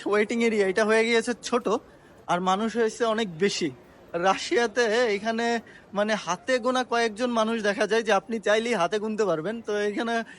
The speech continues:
একটা হাউ কাউ মাউ অবস্থা, অনেক মানুষ। যাই হোক, ভালো। পর্তুগালের লিসবন শহর থেকে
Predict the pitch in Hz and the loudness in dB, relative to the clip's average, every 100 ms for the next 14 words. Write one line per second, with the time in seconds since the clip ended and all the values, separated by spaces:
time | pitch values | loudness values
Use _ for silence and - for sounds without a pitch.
0 | - - 175 196 185 156 202 196 - 202 | -20 -10 -6 0 0 2 0 0 0 0
1 | 202 196 202 196 180 185 185 185 190 202 | 0 0 0 0 0 -2 -4 -4 -4 -4
2 | 190 190 240 - 165 226 262 180 196 302 | -6 -6 -10 -10 -4 -2 -2 -2 -2 -2
3 | - 208 202 175 202 - - - - - | -8 -16 -14 -10 -12 -12 -18 -20 -20 -20
4 | - - - - - 190 185 196 196 196 | -20 -20 -20 -20 -6 -6 -2 0 0 0
5 | 196 165 226 220 220 214 202 180 | -4 0 0 0 0 0 -2 -4